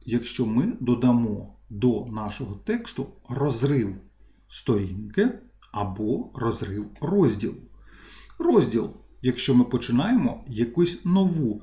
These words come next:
частину нашого документу. Розділ можна почати на поточній сторінці або на наступній. Спробуємо організувати новий розділ на наступній сторінці. Як бачимо, автоматично у нас створилась нова,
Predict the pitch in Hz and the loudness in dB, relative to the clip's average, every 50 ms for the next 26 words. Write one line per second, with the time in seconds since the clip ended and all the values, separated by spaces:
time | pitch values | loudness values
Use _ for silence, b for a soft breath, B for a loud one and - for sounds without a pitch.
0 | B B - - 139 131 - - - 202 226 254 - - - 127 123 127 127 - | B B -4 -2 -2 -2 -2 -2 -2 0 0 0 0 0 -2 -2 0 -2 -2 -2
1 | - 117 107 117 120 117 107 127 123 - - 127 131 127 110 101 98 98 98 - | -6 -6 -6 -8 -10 -4 -4 -4 -4 0 2 4 4 4 2 0 -6 -8 -10 -12
2 | - B B B B B B B B B B - 147 175 170 139 117 117 123 117 | -18 B B B B B B B B B B 0 6 8 8 8 8 4 2 4
3 | 113 120 120 113 113 117 104 - - - - - 120 107 104 - 113 110 113 110 | 4 4 2 2 0 -4 -6 -6 -10 -10 -6 -6 -6 -6 -6 -8 -8 -6 -6 -8
4 | 104 - - 170 - - 285 277 - - 214 170 127 - - 120 104 104 98 95 | -8 -8 -10 -10 -6 -6 -6 -6 -2 0 0 0 0 -2 -2 -4 -2 -2 -6 -8
5 | - - - 185 214 277 320 269 143 131 120 110 104 - - 120 113 - - - | -8 -10 -8 -6 -4 0 0 2 4 2 2 0 -2 -6 -4 -4 -4 -4 -8 -12
6 | - - - _ _ - - - _ 302 285 254 214 147 143 131 113 117 113 110 | -12 -14 -16 _ _ -20 -20 -12 _ -4 -2 -2 0 2 2 2 2 2 0 -2
7 | 107 - - - 139 131 135 143 143 131 120 131 131 131 127 117 113 - 117 - | -6 -8 -6 -4 -2 -2 0 0 0 0 -2 -2 -2 -2 -4 -4 -4 -6 -8 -8
8 | - - 131 135 147 143 123 127 120 107 107 - - 120 143 160 208 254 247 196 | -6 -2 0 0 0 2 0 0 0 -2 -2 -8 -10 -4 -2 2 2 2 2 2
9 | 143 127 107 - B B B B B B B - 190 226 233 - - 127 113 110 | 2 0 0 -2 B B B B B B B -2 -2 -2 -2 -4 -4 -4 -4 -4
10 | - - 131 127 - - 120 117 113 - - - - - - 117 104 104 101 95 | -4 -6 -6 -6 -2 -4 -4 -4 -4 -14 -18 -20 -10 -4 -2 0 0 0 -4 -6
11 | - - - - - - - - - - - - 147 135 135 147 190 226 233 - | -10 -12 -18 -20 -20 -20 -20 -20 -20 -18 -4 -2 -2 -2 0 -2 -2 -2 -2 -2
12 | - 147 127 123 - 143 127 123 - 135 131 135 127 - 131 117 - - - 117 | 0 0 0 0 0 -6 -6 -2 0 2 2 2 2 2 0 0 0 -4 -6 -6
13 | 110 110 113 107 95 - - - 123 123 123 123 110 110 107 104 - - - 113 | -4 -4 -6 -6 -6 -10 -12 -8 -4 -2 -2 -2 -2 -2 -6 -8 -8 -8 -8 -6
14 | 110 110 110 107 107 104 | -6 -6 -6 -8 -8 -10